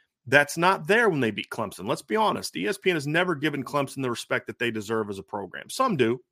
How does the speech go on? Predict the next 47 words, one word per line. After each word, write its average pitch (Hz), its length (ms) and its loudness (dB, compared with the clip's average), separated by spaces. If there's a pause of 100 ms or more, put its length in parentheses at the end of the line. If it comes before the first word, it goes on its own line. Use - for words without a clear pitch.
but 202 120 2
as 190 100 2
a 165 80 2
whole, 123 220 2
they 131 160 4
really 107 200 -2
don't. 87 200 -16 (1500)
Ohio 147 240 8
State 165 160 4
gets 127 160 0
a 110 60 -4
ton - 280 2
of 120 60 2
respect. - 540 -8 (960)
A 107 60 -4
lot 113 280 4
of 139 80 2
it 147 60 -8
they 160 100 4
deserve. 139 500 0 (140)
Some 208 260 -6
of 233 120 -6
it 226 100 -6
they 320 80 -4
don't. 120 400 0 (920)
But 131 220 4
you've 147 140 0
got - 200 2
your 143 100 0
chance 139 300 2
to 113 80 -6
say, 123 180 2
"Okay, 127 440 2 (260)
now 127 240 4
it's 131 100 -4
time 131 220 0
for 123 80 -4
us 117 100 -4
to 117 140 -6 (120)
earn 139 320 2
that." - 460 -6 (160)
Why 135 200 6
does 160 160 -2
Georgia 135 380 0
get 123 160 -2
respect 117 380 -2
now? 90 320 -8